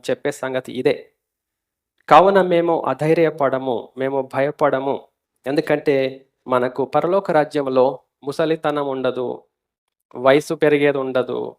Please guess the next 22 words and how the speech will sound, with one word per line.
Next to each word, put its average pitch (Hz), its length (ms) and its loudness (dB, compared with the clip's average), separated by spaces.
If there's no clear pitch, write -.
పాతగిల్లేది 147 680 2
ఉండదు, 123 540 -4
ఎప్పుడు 175 440 -2
అక్కడ 147 400 -2
ఒకటేలాగుంటాం. 156 960 0
పరలోకంలో 175 560 0
"నా 147 180 0
కొరకు 170 520 -2
గుడారం 170 380 2
ఉంది, 165 440 -2
దేవుని 170 360 4
పని 147 440 -2
అయిన 135 140 -2
గుడారం, 131 480 0
నిత్యమైన 175 520 2
నివాసం, 135 520 -2
అందులోకి 190 400 2
వెళ్ళిపోతా 165 380 0
నేను" 127 340 -6
అని 156 140 0
మనం 160 240 0
నిరీక్షిస్తాం, 143 600 -4